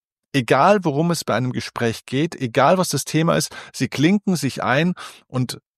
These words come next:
link-, und, und verlinken sozusagen die Aufmerksamkeit sofort auf eine eigene Befindlichkeit. Das heißt, wenn du selbst eben auch Kummer hast, dann sind diese Menschen nicht da.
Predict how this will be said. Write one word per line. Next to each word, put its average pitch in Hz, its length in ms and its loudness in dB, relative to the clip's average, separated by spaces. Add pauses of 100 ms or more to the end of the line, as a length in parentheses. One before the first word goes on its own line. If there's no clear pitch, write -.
(180)
link-, 147 520 2
und, 139 200 2
und 135 140 -2
verlinken 175 520 2
sozusagen 143 460 0
die 135 80 0
Aufmerksamkeit 139 760 0
sofort - 440 0 (400)
auf 120 200 0
eine - 140 -4
eigene 113 260 -2
Befindlichkeit. - 840 -10 (520)
Das 117 160 -2
heißt, 165 240 2
wenn 123 140 2
du 180 120 0
selbst 160 340 2
eben 120 140 -2
auch 98 180 -4
Kummer 180 380 2
hast, - 380 -10 (1300)
dann 110 160 0
sind 151 220 2
diese 139 180 2
Menschen 131 400 0
nicht 139 280 -2
da. 113 240 0